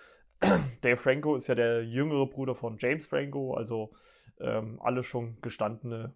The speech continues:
ja, Schauspieler, würde ich sagen. Die machen auch alle ihre Sachen gut. Äh, ich fand auch Machine Gun Kelly hier als Ty macht seine Sache sehr gut, so als abgedrehter, äh,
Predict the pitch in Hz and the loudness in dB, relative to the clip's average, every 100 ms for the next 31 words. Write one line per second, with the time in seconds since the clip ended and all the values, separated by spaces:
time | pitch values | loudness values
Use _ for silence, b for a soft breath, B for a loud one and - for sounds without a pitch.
0 | - 101 - _ - - 131 147 - 139 | -8 -6 -6 _ -8 0 0 0 -6 -2
1 | 135 127 - - 127 120 113 110 117 107 | 0 0 -2 -8 -8 -6 -6 -6 -8 -6
2 | 127 117 123 117 123 - 123 117 - 110 | -4 -4 -4 -8 -6 -6 -4 -6 -8 -10
3 | - 110 110 - 147 147 B B B _ | -6 -6 -8 -8 -6 -8 B B B _
4 | - 123 120 - - - 135 131 123 117 | -4 0 0 -2 0 4 4 4 2 0
5 | 117 - 143 135 117 113 - 147 151 147 | -4 -6 -6 -2 -2 -2 -4 0 2 2
6 | 147 127 135 - - - - 120 127 143 | 2 -2 -2 -2 -4 -6 2 4 4 0
7 | 139 - 139 123 123 127 123 120 120 127 | -6 -4 -4 -2 -4 -4 -4 -4 -4 -8
8 | 127 123 98 - - - 113 113 117 117 | -6 -4 -4 -6 -10 -8 -6 -4 0 0
9 | 113 - 113 110 110 | -2 -4 -6 -6 -8